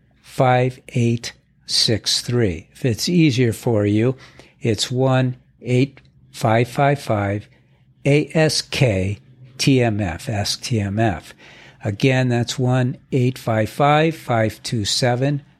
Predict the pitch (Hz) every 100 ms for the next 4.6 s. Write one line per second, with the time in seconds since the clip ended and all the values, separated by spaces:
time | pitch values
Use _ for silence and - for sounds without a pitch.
0 | _ _ - 120 113 110 - _ _ _
1 | _ _ _ _ 151 180 170 _ _ _
2 | - - - 143 143 - - - _ -
3 | 131 135 110 - - - - - 135 135
4 | 214 - - 190 143 123